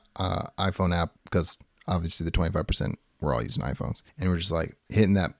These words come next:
plus thirty, plus thirty, plus thirty. Okay, here we go to the good part. Anything else that you talked about that you want me to cover?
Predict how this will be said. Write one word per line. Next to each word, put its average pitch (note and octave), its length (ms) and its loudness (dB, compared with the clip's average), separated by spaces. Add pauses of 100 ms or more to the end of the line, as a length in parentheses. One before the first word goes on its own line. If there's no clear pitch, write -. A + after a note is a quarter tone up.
(100)
plus F#2 220 2
thirty, D#2+ 260 0
plus E2+ 260 -2
thirty, D#2+ 220 -4
plus - 220 -4
thirty. - 420 -8
Okay, - 320 -8 (420)
here G2 160 4
we D#2+ 100 4
go A#1+ 220 -4 (220)
to E2 80 -2
the - 80 -2
good - 160 -6
part. - 220 -4 (580)
Anything E3+ 340 10
else E3+ 260 8
that E3 140 8
you E3 80 8
talked D#3+ 240 6
about D3+ 180 10
that D3+ 80 8
you C#3+ 60 6
want C#3+ 160 8
me C#3 60 6
to C3+ 60 4
cover? C#3 360 4